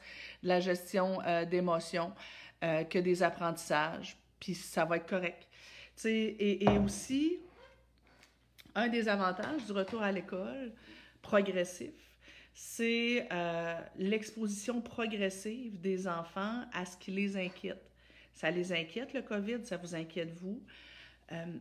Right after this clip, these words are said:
ils, ils vont devoir apprendre, euh, à composer avec un masque. C'est très inconfortable, c'est pas le fun.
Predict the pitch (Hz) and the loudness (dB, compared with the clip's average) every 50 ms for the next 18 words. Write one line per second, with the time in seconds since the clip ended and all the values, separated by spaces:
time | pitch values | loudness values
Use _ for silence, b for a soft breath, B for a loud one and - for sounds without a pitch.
0 | - - _ _ _ _ _ _ _ - - _ _ _ _ _ _ _ _ _ | -12 -16 _ _ _ _ _ _ _ -20 -20 _ _ _ _ _ _ _ _ _
1 | _ _ _ _ _ _ _ _ _ _ _ - 202 196 202 - - 202 190 190 | _ _ _ _ _ _ _ _ _ _ _ -2 0 2 2 2 2 2 2 4
2 | 202 214 196 208 196 190 202 208 226 226 226 - - 233 247 - - - - 240 | 4 6 6 6 6 6 4 4 2 2 0 -2 -2 -2 0 0 0 0 2 2
3 | 220 226 240 254 254 240 240 - B B B B B B B B B B - 180 | 2 2 0 -2 -4 -4 -6 -10 B B B B B B B B B B -2 0
4 | 180 180 175 180 180 180 180 175 175 170 - - 190 190 190 185 - - - - | 2 2 4 4 4 2 2 2 0 -2 -2 -4 -4 -4 -4 -6 -8 -8 -2 0
5 | 226 208 202 220 202 190 180 214 226 214 196 180 175 175 - 170 165 160 160 156 | 2 2 2 2 2 0 2 2 0 0 2 0 0 -2 -2 -2 0 0 -2 -2
6 | 151 160 185 185 - - - - - - 165 160 - - 180 180 180 170 175 180 | -2 -4 -6 -8 -12 -16 -18 -16 -12 -10 -10 -8 -6 -4 -4 -4 -4 -4 -6 -8
7 | 170 185 - 175 175 - - 170 160 170 180 175 - - 160 - 175 170 175 180 | -10 -8 -8 -8 -8 -8 -8 -8 -8 -8 -10 -10 -12 -12 -10 -6 -6 -4 -4 -6
8 | - - 170 156 156 156 | -6 -6 -6 -6 -6 -6